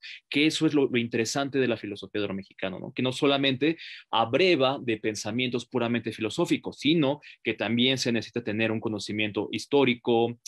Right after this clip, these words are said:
geográfico, sociológico, etcétera, etcétera. Entonces, pues bueno, espero haber respondido, Rogelio. Y lo que dijo Cuellar, bueno, ahí es más grande todavía. Eh, bueno,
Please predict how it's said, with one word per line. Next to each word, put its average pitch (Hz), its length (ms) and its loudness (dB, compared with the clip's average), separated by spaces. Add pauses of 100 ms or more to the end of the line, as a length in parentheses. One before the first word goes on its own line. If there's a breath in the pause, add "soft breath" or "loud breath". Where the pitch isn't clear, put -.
(240 loud breath)
geográfico, 117 960 2
sociológico, 120 920 -2
etcétera, 107 520 -2
etcétera. - 420 -10 (200)
Entonces, 139 600 0
pues - 120 -20
bueno, - 160 -14 (180)
espero 110 320 0
haber 104 160 2
respondido, 113 460 0
Rogelio. 151 500 2 (560 loud breath)
Y 277 280 8
lo 247 180 8
que 151 120 6
dijo 190 300 4
Cuellar, 170 400 6
bueno, 123 280 0
ahí 113 260 2
es 123 100 0
más 131 240 0
grande 143 340 4
todavía. 147 680 4 (760)
Eh, 113 1000 0
bueno, 131 420 2